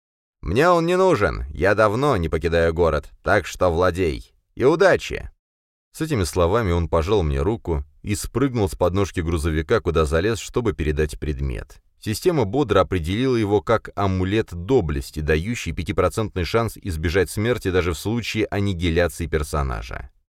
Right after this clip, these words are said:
Последний урон, который должен убить игрока, просто игнорируется. Короче, эдакий крайний шанс. Правда, ума не приложу, откуда в этом мире можно взять такое,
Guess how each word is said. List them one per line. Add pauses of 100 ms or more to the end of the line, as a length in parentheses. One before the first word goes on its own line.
(280)
Последний
урон,
который
должен
убить
игрока, (140)
просто
игнорируется. (200)
Короче,
эдакий
крайний
шанс. (360)
Правда,
ума
не
приложу,
откуда
в
этом
мире
можно
взять
такое,